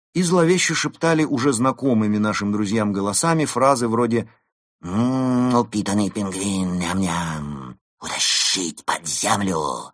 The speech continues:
свежая плоть, задушить всех кошек и лис».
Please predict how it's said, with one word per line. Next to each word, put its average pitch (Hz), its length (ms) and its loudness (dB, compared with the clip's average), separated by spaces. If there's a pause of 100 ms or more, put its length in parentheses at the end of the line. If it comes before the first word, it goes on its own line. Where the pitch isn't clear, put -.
(280)
свежая 95 600 0
плоть, 123 800 8 (320)
задушить 78 840 -4
всех - 380 0
кошек - 380 0
и 92 40 -6
лис». 95 520 -2